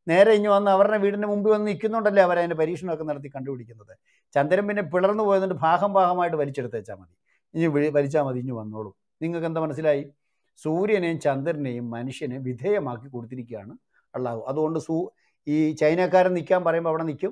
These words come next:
അമേരിക്കക്കാരൻ ഓടാൻ പറയുമ്പോൾ ഓടും. ഇങ്ങനെ മനുഷ്യനെ പറഞ്ഞ് അനുസരിപ്പിക്കുന്ന തരത്തിലാണ് അള്ളാഹു സൂര്യനെയും ചന്ദ്രനെയും ഉണ്ടാക്കിയിരിക്കുന്നത്. നക്ഷത്രങ്ങളെ ഉണ്ടാക്കിയിട്ടുണ്ട് കേട്ടോ, പക്ഷെ അത് വലിയ ചോദ്യമായിട്ട് ചോദിക്കാൻ പാടില്ല. ഇനിയുള്ളത്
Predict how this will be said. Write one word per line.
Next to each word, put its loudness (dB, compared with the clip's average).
അമേരിക്കക്കാരൻ -2
ഓടാൻ 4
പറയുമ്പോൾ 0
ഓടും. -2
ഇങ്ങനെ -4
മനുഷ്യനെ -2
പറഞ്ഞ് 0
അനുസരിപ്പിക്കുന്ന -6
തരത്തിലാണ് 0
അള്ളാഹു -4
സൂര്യനെയും -6
ചന്ദ്രനെയും -8
ഉണ്ടാക്കിയിരിക്കുന്നത്. -10
നക്ഷത്രങ്ങളെ 2
ഉണ്ടാക്കിയിട്ടുണ്ട് 4
കേട്ടോ, 2
പക്ഷെ -6
അത് 0
വലിയ -4
ചോദ്യമായിട്ട് -2
ചോദിക്കാൻ -2
പാടില്ല. -4
ഇനിയുള്ളത് 4